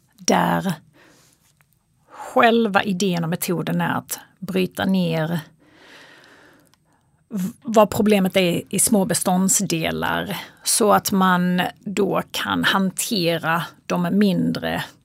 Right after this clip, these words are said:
delarna en i taget. Det här kräver ju både närvaro, medvetenhet, ett lugn till en viss nivå. Så man måste jobba på de delarna också.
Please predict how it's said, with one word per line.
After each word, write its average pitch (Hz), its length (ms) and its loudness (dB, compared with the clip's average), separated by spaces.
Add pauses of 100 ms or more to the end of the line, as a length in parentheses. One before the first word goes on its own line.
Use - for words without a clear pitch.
(540)
delarna 185 640 -2 (680)
en 175 280 -2
i - 60 -2
taget. - 640 -8 (580)
Det - 80 -2
här 165 200 0
kräver 190 340 -4
ju 190 120 2
både 190 560 -2 (440)
närvaro, 170 1080 2 (920)
medvetenhet, - 1300 -6 (300)
ett - 140 -6
lugn 175 800 2 (360)
till 185 200 -2
en 185 80 2
viss 180 240 0
nivå. 175 440 -2 (760)
Så - 140 -4
man 208 120 4
måste 208 240 0
jobba 190 240 2
på 190 140 -6 (280)
de 185 440 0
delarna 170 520 -2
också. - 460 -4